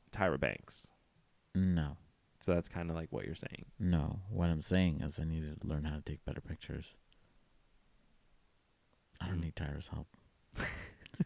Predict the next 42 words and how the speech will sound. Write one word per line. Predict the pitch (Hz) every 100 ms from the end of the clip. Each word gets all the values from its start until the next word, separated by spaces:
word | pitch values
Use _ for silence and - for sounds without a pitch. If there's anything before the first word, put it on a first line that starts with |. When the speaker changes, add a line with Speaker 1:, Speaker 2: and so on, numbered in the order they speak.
| - _ _
Speaker 2:
She's | - -
probably | 101 95
just | 87
gonna | - 85
be | 80
like, | 76
"Smizing. | - - 113 180 214 196 180 175 175 175 - _ _ - -
Smizing." | 143 165 285 220 214
Speaker 1:
You | -
need | 104
to | 208
smi-, | - 67
you | 98
need | 101
to | 107
think | - 101
of | 98
the | 92
chocolate | - 90 78
cake. | - - - - - - - - - - - -
Speaker 2:
Right. | 117 92 90 110 87 -
Speaker 1:
<laughs> | - - - - 92
Speaker 2:
Right. | 85 92 95
I | 92
need | 117 131
to |
think | 107 101
of | 92
chocolate. | - 82 - - - 113 - - - - -
Speaker 1:
Oh, | - 143
there | 156
you | 180
go. | 233 220 90 104 -
See, | - 170
you're | 151 90
a |
lo-, | 85 78
you're | - 139
a | 135
connoisseur | - 127 113 - 117 120
of | 110
chocolate. | - 123 - 98